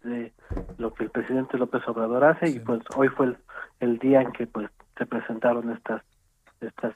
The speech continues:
Speaker 1: noti-, estas preguntas, por así decirlo, a modo.
Speaker 2: Oye, apareció hasta un psicólogo que dijo que estaban enfermos de la cabeza los expresidentes, ¿verdad?
Speaker 1: Sí, ahí no se, no se quiso meter el presidente, pero pues, eh, sí explicó que, pues, que hay muchas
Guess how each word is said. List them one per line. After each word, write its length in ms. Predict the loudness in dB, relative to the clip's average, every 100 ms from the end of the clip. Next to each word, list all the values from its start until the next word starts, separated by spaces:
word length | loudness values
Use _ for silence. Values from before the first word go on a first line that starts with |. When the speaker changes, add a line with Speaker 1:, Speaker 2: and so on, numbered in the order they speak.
| -6
Speaker 1:
noti-, 360 | -6 0 2
estas 320 | 4 4 4 4
preguntas, 580 | 4 6 6 2 4 2 2 _ _ _ _ _
por 160 | 2 4
así 180 | 2 2
decirlo, 480 | 2 2 2 6
a 80 | 6
modo. 320 | 4 -4 -8 -14 _ -10
Speaker 2:
Oye, 180 | -4 -4
apareció 360 | -2 -4 -4
hasta 160 | -4 -4
un 80 | -6
psicólogo 640 | -6 -6 -4 -2 -4 -4
que 100 | -6
dijo 220 | -8 -10
que 60 | -8
estaban 280 | -2 -2 -2
enfermos 680 | -6 -6 -6 -8 -12 -10 -6
de 100 | -4
la 160 | -4
cabeza 460 | -6 -6 -6 -6 -8
los 180 | -8 -14
expresidentes, 720 | -12 -10 -8 -8 -8 -6 -6
¿verdad? 240 | -6 -10 -10 -14 -14 -18 -20 -20 _ -20 _ 6
Speaker 1:
Sí, 160 | 8 10
ahí 200 | 8 8
no 240 | 6 8
se, 100 | 6 4 4
no 160 | 4
se 100 | 4
quiso 280 | 0 4 6
meter 300 | 8 8 6
el 60 | 6
presidente, 460 | 2 2 0 0
pero 200 | 0 0
pues, 220 | -2 -6 -10 -14 -20 -20 _ _ -6
eh, 160 | -4 0
sí 120 | 4
explicó 500 | 4 4 -2 6 6
que, 140 | 6 0
pues, 180 | -2 0
que 120 | 2
hay 80 | 2
muchas 380 | 0 0 0